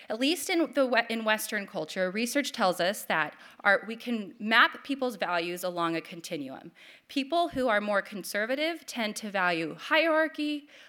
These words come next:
a, a respect for authority, loyalty of the in-group, and, uh, respect for the sacred.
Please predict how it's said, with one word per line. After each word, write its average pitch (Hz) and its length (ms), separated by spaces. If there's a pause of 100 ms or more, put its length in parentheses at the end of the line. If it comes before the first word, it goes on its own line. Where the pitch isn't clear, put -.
(120)
a, 196 380
a 190 40
respect 214 440
for 226 160
authority, 269 720 (360)
loyalty 233 520
of 196 120
the 196 160
in-group, 247 480
and, 202 160 (300)
uh, 190 240
respect 190 480
for - 160
the 170 80
sacred. - 640